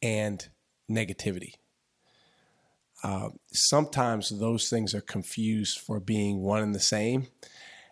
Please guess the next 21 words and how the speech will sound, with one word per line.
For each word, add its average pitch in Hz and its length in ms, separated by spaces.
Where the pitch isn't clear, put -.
And 113 540
let's 127 200
be 127 200
honest, 113 420
most 131 460
people, 120 520
when 110 260
they 113 160
get 113 200
hit - 340
with 110 340
a - 140
certain 113 400
level 104 320
of 92 80
negativity, 98 600
they 95 140
turn 101 320
off. - 500
And 104 300
so 104 580